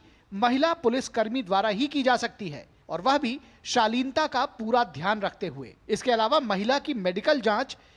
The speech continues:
किसी रजिस्टर्ड महिला मेडिकल पेशेवर द्वारा ही की जा सकती है। पीड़िता का बयान उसके आवास पर महिला पुलिस अधिकारी के सामने ही दर्ज होगा।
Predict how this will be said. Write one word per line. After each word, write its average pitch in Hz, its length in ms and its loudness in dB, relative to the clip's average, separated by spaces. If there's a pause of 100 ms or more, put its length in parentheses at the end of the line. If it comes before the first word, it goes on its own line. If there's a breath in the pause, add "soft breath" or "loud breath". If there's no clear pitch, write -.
(120 soft breath)
किसी 254 280 0
रजिस्टर्ड 233 600 0
महिला 214 420 0
मेडिकल 196 480 -2 (100)
पेशेवर 220 420 0
द्वारा 185 280 -2
ही 214 160 -2
की 277 160 -4
जा 214 140 4
सकती 185 320 -10
है। 117 140 -18 (260)
पीड़िता 302 340 4
का 349 140 2
बयान 233 340 4 (320 soft breath)
उसके 254 240 0
आवास 233 520 2
पर 277 260 0
महिला 220 360 -2
पुलिस 226 340 -2
अधिकारी 208 560 -4
के 233 160 -4
सामने 196 380 -6
ही 202 140 -4
दर्ज 220 240 2
होगा। 165 300 -2